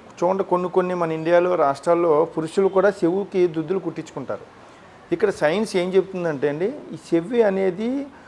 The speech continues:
మన నాడీ సిస్టంలో మన శరీరం మొత్తానికి ఇది స్విచ్ బోర్డు అండి.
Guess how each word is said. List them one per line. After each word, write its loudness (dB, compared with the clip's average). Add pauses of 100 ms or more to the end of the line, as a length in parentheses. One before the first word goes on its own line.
(180)
మన 2 (200)
నాడీ 4
సిస్టంలో 0
మన -2 (100)
శరీరం 4
మొత్తానికి 0
ఇది 0
స్విచ్ -8
బోర్డు 4
అండి. -4